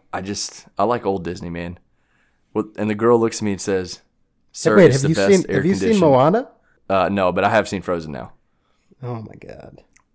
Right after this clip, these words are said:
Speaker 1: The girl looks at me and says, "Sir, this is the best air condition in Hollywood studios. So even if you
Speaker 2: <laughs>
Speaker 1: despise the show, you'll, you'll be very comfortable."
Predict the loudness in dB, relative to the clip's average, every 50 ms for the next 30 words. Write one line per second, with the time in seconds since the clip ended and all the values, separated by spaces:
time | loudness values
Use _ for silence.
0 | _ -10 -6 -6 -2 0 2 2 2 2 0 -2 -2 -4 -6 -4 -4 -4 -6 -6
1 | -6 -6 -6 -4 -4 -2 -2 -2 -2 -4 -6 -8 -8 -8 -8 -4 -4 -4 -4 -2
2 | -4 -4 -4 -4 -4 -4 -6 -4 -4 -4 -6 -6 -6 -8 -12 _ -8 -6 -6 -4
3 | -4 -4 -2 -4 -4 -6 -8 -10 -8 -6 -4 -4 -2 -2 -2 -2 -4 -6 -10 -14
4 | -14 -14 -14 -14 -8 -4 -4 -2 -2 0 0 0 0 -2 -2 -4 -6 -4 -4 -6
5 | -6 -8 -4 -2 0 2 2 2 0 -2 -4 -6 -6 -6 -4 -4 -4 -4 -4 -6
6 | -8 -12 -14 -16 _ _ _ _ _ _ _ _ _ _ _ _ -10 -8 -6 -4
7 | -4 -4 -6 -8 -10 -12 -10 -8 -8 -6 -4 -4 -2 -2 -4 -4 -6 -8 -8 -8
8 | -10 -14 -14 -14 -16